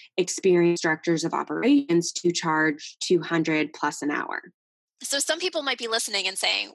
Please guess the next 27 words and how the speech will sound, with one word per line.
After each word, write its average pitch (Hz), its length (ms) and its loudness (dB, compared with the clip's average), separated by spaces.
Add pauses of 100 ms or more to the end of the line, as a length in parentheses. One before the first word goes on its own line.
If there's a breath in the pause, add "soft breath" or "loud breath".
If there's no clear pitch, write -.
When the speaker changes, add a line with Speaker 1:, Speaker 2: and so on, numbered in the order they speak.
(160)
Speaker 2:
"Wow, 202 240 0
like, 208 280 -8
even 285 200 -4
forty 233 320 -2
dollars 208 340 0
an 202 60 -4
hour, 190 360 -2
that 202 200 -4
seems 208 260 -6
like 196 140 -2
a 196 60 -4
lot, 196 220 -2
or 202 100 -4
twenty-five 277 440 -4
dollars 214 260 0
an 208 80 -4
hour, 190 400 -2
that 202 200 -2
seems 196 340 -10
like 185 140 -4
a 180 120 -6
lot." - 300 -6
So - 80 -6
you 220 100 -4
might 226 160 -4
be 247 140 -12
thinking, 226 520 -8